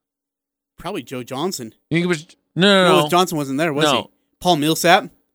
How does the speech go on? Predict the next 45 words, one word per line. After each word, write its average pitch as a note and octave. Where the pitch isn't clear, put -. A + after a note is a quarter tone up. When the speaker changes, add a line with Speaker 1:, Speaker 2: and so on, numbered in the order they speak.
Speaker 2:
You C#3+
say E3+
Millsap? D#3
I F3+
would G3+
have E3+
said F3+
Horford, D#3
but E3+
okay, D#3
I'll, D3+
I'll C#3
give C#3
you C3
Millsap. A#2
Speaker 1:
Millsap A3
was -
pretty D3+
darn B2
Speaker 2:
No, F4
Speaker 1:
good. E4+
Speaker 2:
Millsap F4
was D4+
good. B3+
No B3+
argument. A3+
My, A3+
then B3
my B3+
next C4+
question, G#3
this A3+
is A#3+
what's A3
different F#3
to C#3+
me. A#2+
Would F#3+
you D#4
ever F4
consider D4+
Paul G3+
Millsap G3
a -
star? E3+